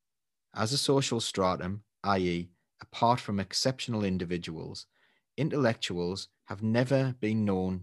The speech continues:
to rise against establishment power in anything like the way the modern working class has done time and again through its relatively brief history. Functioning typically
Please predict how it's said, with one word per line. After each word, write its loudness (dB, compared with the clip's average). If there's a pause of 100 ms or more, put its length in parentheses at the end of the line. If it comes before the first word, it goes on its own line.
to -10
rise 2
against -2
establishment -4
power -6 (260)
in -6
anything 2
like 2
the -2
way 0
the -6
modern -2
working -2
class -4
has -8
done -6 (100)
time -4
and -2
again -4 (420)
through 0
its -4
relatively -2
brief -4
history. -10 (1300)
Functioning 0
typically -4